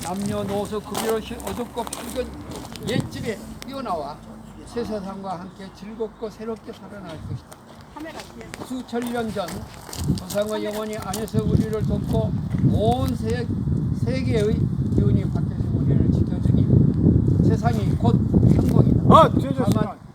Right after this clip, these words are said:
Speaker 1: 저 앞의 빛을 향하여 힘차게 나갈 뿐이다. 세 가지 약속. 하나, 우리 민족의 독립선언은 정의, 인도, 생존, 번영을 위한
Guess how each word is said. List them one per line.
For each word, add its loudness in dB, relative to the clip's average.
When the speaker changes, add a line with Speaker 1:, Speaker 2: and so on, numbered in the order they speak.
Speaker 1:
저 0
앞의 -4
빛을 -4
향하여 -2
힘차게 -2
나갈 -4
뿐이다. -14
세 -8
가지 -6
약속. -4
하나, -6
우리 -4
민족의 -4
독립선언은 -10
정의, -6
인도, -10
생존, -10
번영을 -8
위한 -4